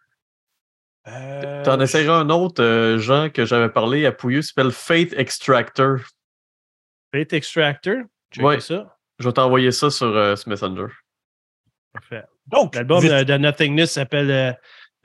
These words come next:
Speaker 3: euh, Supramental.
Speaker 1: Supraliminal.
Speaker 3: Su-, Supraliminal.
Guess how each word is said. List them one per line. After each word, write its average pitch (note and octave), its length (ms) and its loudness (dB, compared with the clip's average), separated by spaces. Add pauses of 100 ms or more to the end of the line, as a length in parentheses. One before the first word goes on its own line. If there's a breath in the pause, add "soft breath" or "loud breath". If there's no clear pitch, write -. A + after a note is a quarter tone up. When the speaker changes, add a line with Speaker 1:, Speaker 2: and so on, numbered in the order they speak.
Speaker 3:
euh, C#3+ 180 -6
Supramental. D3 1040 0 (280)
Speaker 1:
Supraliminal. E3 1160 4 (520)
Speaker 3:
Su-, - 280 -18 (1300)
Supraliminal. C#3 1300 -2